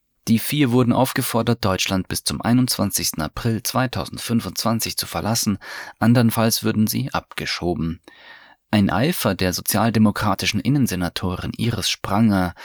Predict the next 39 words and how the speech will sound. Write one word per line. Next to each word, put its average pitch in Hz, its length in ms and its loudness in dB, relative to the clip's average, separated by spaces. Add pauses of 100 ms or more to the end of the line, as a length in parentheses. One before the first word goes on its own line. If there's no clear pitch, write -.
(320)
der 98 260 4
durchaus 123 560 -2
überrascht - 800 -6 (420)
und - 140 -4
völlig 123 380 -2
im 95 140 -2
Widerspruch 107 540 -4
zu - 140 -4
all 131 180 -2
den 107 160 2
Sprüchen - 480 -4
steht, - 640 -2
die - 160 -6
sonst 117 460 2
aus - 180 -6
der - 160 -4
S - 160 -4
P 95 100 -4
D 95 220 0
zu 92 180 -6
hören 104 340 0
sind, 214 220 4 (460)
wonach 104 400 4
illegale 107 500 0
Einwanderer 90 720 0
nur 101 240 4
dann - 280 0
in 90 220 0
Nachbarländer, 87 840 -2
die 95 160 -2
laut 92 340 -2
Dublin-Regeln 95 720 0
für 98 160 -4
sie 90 160 -4
zuständig 98 640 0
sind, 104 240 -2
abgeschoben 107 680 2
werden 104 280 2
dürften, 113 480 2